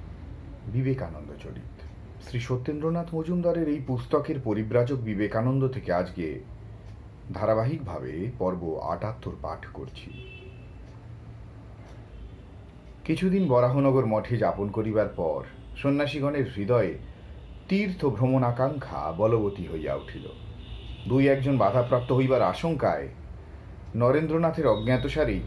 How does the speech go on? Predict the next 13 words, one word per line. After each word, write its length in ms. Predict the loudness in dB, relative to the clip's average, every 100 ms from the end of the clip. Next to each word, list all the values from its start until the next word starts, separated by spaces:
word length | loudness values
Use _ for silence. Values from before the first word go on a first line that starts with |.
| -6 -10 -10 -10 -6 4
মঠ 280 | 4 6
বাটি 300 | 6 4 4 0
পরিত্যাগ 380 | 0 2 2 4
করিয়া 300 | 2 4 4
তীর্থ 400 | 4 0 0 0
ভ্রমণে 460 | 0 2 2 2 2
বহির্গত 500 | 2 2 4 2 0
হইলেন। 380 | -4 -4 -6 -8 -10 -10 -10 -10 -8 -8 -8 -8 -8 -8 -6 2
একদিন 300 | 2 4 4
নরেন্দ্রনাথকে 800 | 6 4 4 4 2 2 2 2 -4 -10 -12 -10 0
কোনো 200 | 2 2
বিশেষ 500 | 2 0 0 -2 -2
প্রয়োজনে 600 | 2 4 4 4 2 0